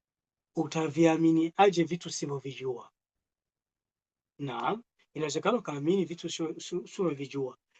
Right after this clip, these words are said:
lakini ili imani ikamilike,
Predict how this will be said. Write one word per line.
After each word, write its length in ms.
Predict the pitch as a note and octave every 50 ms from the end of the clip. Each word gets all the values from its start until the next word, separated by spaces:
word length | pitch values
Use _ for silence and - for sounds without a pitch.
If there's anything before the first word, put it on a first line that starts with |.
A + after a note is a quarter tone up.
| _ _ _ _ -
lakini 560 | E3 D3 D3 - F3 E3+ D#3+ D3+ D3 D#3 E3 - _ _ _ _ -
ili 180 | E3 E3+ F3+
imani 640 | G3+ F3+ D#3+ D3+ D#3 E3+ F#3+ F#3 F3+ F3 E3+ E3+ _ _ _ _ -
ikamilike, 880 | E3 - - - D3 D3 D3 C#3+ C#3+ F3 F#3+ E3+ - - D#3 C#3+ C#3